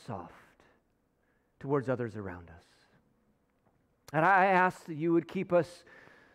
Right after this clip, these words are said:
uh, just the ability to love, God, uh, just those who are broken and hurting, <laughs> maybe even ourselves in this time, God, uh, the shepherds, the, the Mary and Josephs.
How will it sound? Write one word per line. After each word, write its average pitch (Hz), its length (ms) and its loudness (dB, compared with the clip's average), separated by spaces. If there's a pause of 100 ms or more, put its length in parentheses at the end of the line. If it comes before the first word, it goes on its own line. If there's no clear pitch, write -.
(320)
uh, 151 300 -8 (280)
just 156 160 -16 (800)
the 185 100 -2
ability 220 360 8
to 220 80 8
love, 175 500 6
God, 139 340 -2 (520)
uh, - 260 -20
just - 180 -12 (640)
those 165 320 0
who 170 160 -4
are 160 60 2
broken 165 360 2
and 165 120 -4
hurting, 156 800 -4
<laughs> - 60 -18
maybe 156 240 -4
even 160 220 -4
ourselves 143 500 -4
in 139 80 -10
this 143 140 -12
time, 143 340 -10
God, 143 300 -4 (1080)
uh, - 40 -12
the 143 80 -6
shepherds, 127 600 -2 (200)
the, 127 120 -6
the 143 120 -4
Mary 160 340 4
and 151 120 -6
Josephs. 127 340 -8